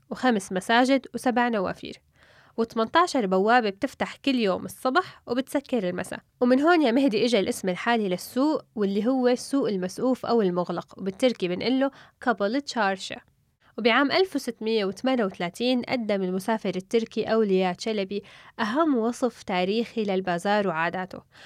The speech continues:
وقال إنه عدد المحلات التجارية كان ثلاثة آلاف محل، بالإضافة لثلاثمية محل بالخانات يلي حوالين السوق،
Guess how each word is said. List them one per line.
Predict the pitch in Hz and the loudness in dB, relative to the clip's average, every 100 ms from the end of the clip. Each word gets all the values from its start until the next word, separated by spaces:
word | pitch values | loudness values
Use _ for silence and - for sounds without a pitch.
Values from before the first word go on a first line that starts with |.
| - - | -12 -2
وقال | 180 330 370 | 6 6 6
إنه | - 202 196 | 2 -2 2
عدد | 247 226 190 | 2 2 0
المحلات | 185 180 190 208 233 | -2 -2 -2 -2 -4
التجارية | 196 180 185 190 247 247 | -8 -4 0 2 2 0
كان | - 247 247 | 0 -2 -2
ثلاثة | 233 285 277 208 | -2 -4 -2 -2
آلاف | 185 226 - | 0 -2 -4
محل، | 196 - - - - - | -10 -10 -12 -16 -20 -8
بالإضافة | 214 226 269 294 - 190 | -4 0 2 2 0 -4
لثلاثمية | 190 - 180 - 262 339 - | -4 -6 -8 0 0 0 -4
محل | 220 - 202 262 | -6 -2 -2 0
بالخانات | 262 208 - 180 202 262 277 | 0 -2 -2 -2 2 0 0
يلي | 190 180 | -4 -4
حوالين | - 202 226 285 254 | -4 -2 0 0 -2
السوق، | - 190 - | -4 -12 -12